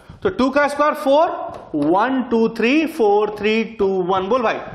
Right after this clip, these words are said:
चार, चार दूना आठ, चार तिया बारह, चार चौके सोलह, एक सत्रह, चार दूना आठ है एक, तेरह, चार दूना आठ है एक, नौ, चार एका चार, हो तो गया। तो कुछ नहीं है सर,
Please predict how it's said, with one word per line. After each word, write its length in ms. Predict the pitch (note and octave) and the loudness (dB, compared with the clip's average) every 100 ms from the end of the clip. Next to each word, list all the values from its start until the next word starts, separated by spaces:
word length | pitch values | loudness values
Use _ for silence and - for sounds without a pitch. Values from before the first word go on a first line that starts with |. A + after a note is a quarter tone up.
| - - - - | -18 -20 -18 -2
चार, 680 | E3+ F3 A#3 C4+ - - - | 2 4 2 -2 -10 -12 -2
चार 200 | D3+ C#3+ | -2 -2
दूना 220 | D#3 E3 | -2 0
आठ, 420 | D#3+ F#3 B3 - | 2 4 2 0
चार 120 | F3+ | -4
तिया 240 | - E3+ D#3+ | -2 -2 0
बारह, 360 | E3+ F3 A3 | 2 2 2
चार 180 | B3 F#3+ | 0 -2
चौके 240 | F#3 D#3+ E3 | -4 -6 -4
सोलह, 280 | F3 E3 | -2 -2
एक 80 | D#3+ | -2
सत्रह, 340 | F#3 F#3 A#3+ B3 | -2 -2 -2 0
चार 180 | G3 | -2
दूना 300 | - E3+ D#3+ | 0 -2 0
आठ 640 | E3 F3 F#3+ F#3+ - - D#3 | 0 2 0 -4 -12 -6 0
है 120 | G3 | 0
एक, 300 | B3+ - - | -2 -6 -2
तेरह, 300 | F#3+ A3 C4+ | 0 2 0
चार 240 | C4 F3+ | 0 -2
दूना 180 | D#3 E3 | -2 -2
आठ 260 | E3+ F#3+ F#3+ | 0 0 0
है 120 | F#3+ | 0
एक, 240 | B3 C#4 - - - - - | 0 -2 -12 -20 -20 -18 -4
नौ, 580 | D#3 F#3+ C4 C#4+ - - - - _ _ _ _ - - | 0 2 0 -2 -10 -16 -20 -20 _ _ _ _ -20 -8
चार 180 | D#3+ D3+ | -2 0
एका 240 | D#3 G#3+ C#4 - - - | 0 -2 -2 -6 -18 -18
चार, 220 | - - - - - - - - - - - - - - - - | -14 -14 -16 -20 -20 -20 -20 -20 -20 -20 -20 -20 -20 -20 -12 -8
हो 80 | B3+ | -6
तो 120 | A#3+ | -4
गया। 180 | G3+ F3 - - _ _ - - _ _ _ _ - _ _ _ - - - | -6 -6 -10 -20 _ _ -20 -20 _ _ _ _ -20 _ _ _ -20 -10 -6
तो 80 | |
कुछ 300 | - C4 B3+ | -4 -4 -4
नहीं 180 | A#3 G#3+ | -2 -2
है 80 | F#3 | -2
सर, 260 | - A#2 | -4 -6